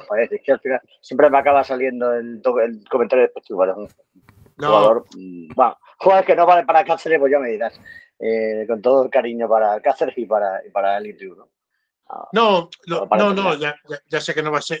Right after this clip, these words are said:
Speaker 2: seguramente igual lo acaban cortando en cuanto les aparezca algo, lo, lo acabarán cortando seguramente, ¿no? Pero bueno, lo tienen ahí para entrenamientos, para poner
Speaker 1: Mm.
Speaker 2: físico en el partido durante X momentos. Y, y a mí Lleida sí me gusta,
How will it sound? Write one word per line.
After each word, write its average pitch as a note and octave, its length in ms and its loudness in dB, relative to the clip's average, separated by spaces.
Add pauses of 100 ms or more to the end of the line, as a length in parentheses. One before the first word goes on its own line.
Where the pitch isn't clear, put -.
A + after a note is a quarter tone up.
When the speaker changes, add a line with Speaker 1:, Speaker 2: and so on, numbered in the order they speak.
(120)
Speaker 2:
seguramente F3+ 640 -2
igual D#3+ 300 0 (360)
lo A#2 120 -12
acaban C#3+ 260 -4
cortando C#3 640 -4
en C3 80 -10
cuanto C#3 280 -8
les C3+ 180 -6
aparezca D3 440 -4
algo, D#3 160 -2
lo, C3 240 -6
lo B2+ 60 -8
acabarán B2+ 320 -4
cortando D3+ 400 -4
seguramente, C3 600 -4
¿no? E3 180 -4 (340)
Pero C3+ 120 4
bueno, D3 280 4
lo B2+ 180 -2
tienen D3+ 260 -2
ahí D#3+ 180 2
para D#3 380 -2
entrenamientos, F#3 880 -2
para B2 200 -8 (580)
poner C#3+ 220 -4
Speaker 1:
Mm. D3+ 40 -12
Speaker 2:
físico F3 520 0
en E3 100 -2
el D#3 160 -4
partido D#3+ 400 -2
durante C#3 340 -6
X D3+ 220 -12
momentos. E3+ 640 -4 (640)
Y, C#3+ 340 -14
y E3+ 120 -4
a D#3 60 0
mí F3 140 2
Lleida B3 300 4
sí - 140 0
me A3 100 4
gusta, F#3+ 320 0